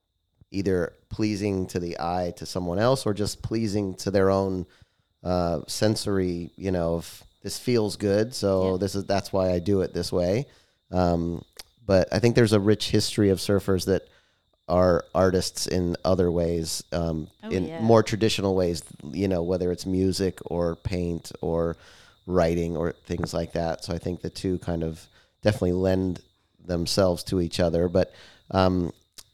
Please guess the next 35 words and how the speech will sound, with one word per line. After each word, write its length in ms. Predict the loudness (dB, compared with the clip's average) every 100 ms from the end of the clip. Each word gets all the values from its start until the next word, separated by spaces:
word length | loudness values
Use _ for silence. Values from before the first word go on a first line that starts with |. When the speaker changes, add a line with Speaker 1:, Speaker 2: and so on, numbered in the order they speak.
| _ -14
Speaker 2:
So 160 | -6
you 80 | -6
can 120 | -6 -8
fit 200 | -6 -6
it 100 | -6
in 140 | -8
amongst 380 | -8 -10 -10 -10
your 100 | -8
surfing. 580 | -8 -8 -12 -4 -2 0
<laughs> 180 | 0 4
Speaker 1:
Absolutely. 800 | 6 6 6 4 6 4 6 8
And 120 | 8
it, 100 | 8
well, 240 | 8 10 10
I 120 | 8
feel 160 | 8 8
like 160 | 8
it's 140 | 4 0
an 80 | 0
extension 760 | 0 2 2 2 0 0 -2 0
of 260 | 0 2
your 480 | 0 2 2 2 0 -6
creativity. 760 | -2 2 2 2 2 2 0 -2 -6 _
Speaker 2:
Yeah. 140 | -10 -4
Speaker 1:
You're 180 | 0 0
surfing 580 | 2 0 2 0 0 -4
along 260 | -4 -2 -2
with 140 | -2 -2
whatever 380 | 0 0 0
other 280 | 0 -2 -4 -4
artistic 560 | -6 -4 -8 -6 -6
endeavor 380 | -2 0 0 0
that 160 | -2 -4
you 80 | -2
do. 400 | 4 6 6